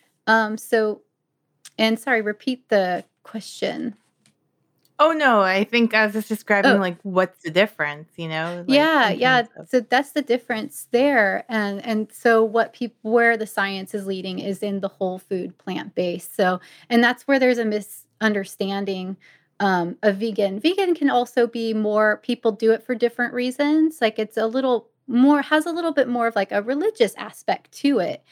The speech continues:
Speaker 1: where people do it for the purpose of not harming animals,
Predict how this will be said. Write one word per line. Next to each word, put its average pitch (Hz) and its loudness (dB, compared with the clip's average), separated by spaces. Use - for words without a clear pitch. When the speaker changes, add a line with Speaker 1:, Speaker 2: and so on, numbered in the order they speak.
Speaker 1:
where 233 2
people 233 -2
do 220 0
it 208 -4
for 202 0
the 226 0
purpose 214 -4
of 196 0
not 254 2
harming 226 -2
animals, 208 -6